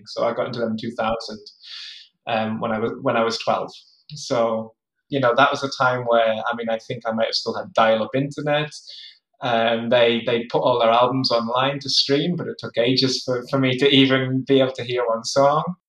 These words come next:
And I remember kind of buying their C Ds, um, from, I think it was, um, it might have been ca-, it might have been called Virgin Records then,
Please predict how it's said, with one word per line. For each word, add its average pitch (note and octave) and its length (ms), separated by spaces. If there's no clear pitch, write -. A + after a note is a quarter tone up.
And C3 140
I C3 80
remember C#3 420
kind B2+ 300
of A#2 140
buying C#3 460
their A#2+ 200
C A#2+ 260
Ds, B2 640
um, A2+ 400
from, A#2 360
I A2+ 120
think B2+ 260
it - 100
was, A2 280
um, G#2+ 420
it - 40
might D3+ 120
have F3+ 80
been F3 140
ca-, - 240
it D3 60
might E3 80
have - 80
been G3+ 160
called C3 240
Virgin C#3 400
Records G#2+ 680
then, G2+ 140